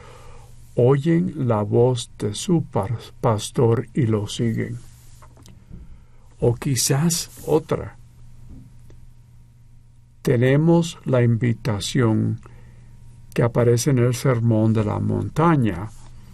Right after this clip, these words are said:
cuando Jesús nos dice, "El que oye mis palabras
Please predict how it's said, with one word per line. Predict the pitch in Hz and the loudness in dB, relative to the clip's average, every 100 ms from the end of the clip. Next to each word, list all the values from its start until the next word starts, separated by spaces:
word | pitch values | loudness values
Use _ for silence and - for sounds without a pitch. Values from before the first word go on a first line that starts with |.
| - - - - - - - | -20 -20 -18 -18 -20 -14 0
cuando | 151 151 156 160 147 | 2 4 4 4 4
Jesús | 160 - 214 196 180 | 2 2 4 4 4
nos | 147 110 | 2 2
dice, | 139 147 - 117 95 - - - - - - - - - - - | 2 2 2 -4 -6 -10 -16 -20 -20 -20 -20 -20 -20 -20 -20 -6
"El | - 151 147 | 2 2 2
que | - 156 139 | 0 4 6
oye | 175 196 175 185 185 | 6 4 4 2 0
mis | - 143 131 - | 0 0 0 0
palabras | 139 120 110 95 95 - - - - | 0 2 0 -2 -4 -6 -8 -12 -14